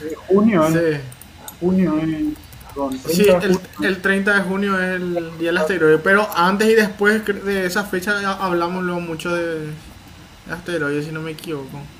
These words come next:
Speaker 1: Sí, sí, sí, hablamos en julio,
Speaker 2: El cua-,
Speaker 1: creo.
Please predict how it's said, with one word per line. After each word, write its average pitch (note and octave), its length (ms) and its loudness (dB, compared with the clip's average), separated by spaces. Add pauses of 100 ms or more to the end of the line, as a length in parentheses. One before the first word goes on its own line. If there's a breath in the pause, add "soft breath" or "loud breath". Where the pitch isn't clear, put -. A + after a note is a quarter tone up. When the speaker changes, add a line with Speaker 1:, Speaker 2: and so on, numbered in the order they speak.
(220)
Speaker 1:
Sí, E3+ 240 -4 (120)
sí, F#3+ 180 -2
sí, F#3+ 240 -6 (320)
hablamos C#3+ 320 -4
en - 1300 -12 (100)
julio, D#3 240 -6
Speaker 2:
El C3+ 120 -4
cua-, F3 160 2
Speaker 1:
creo. - 120 -10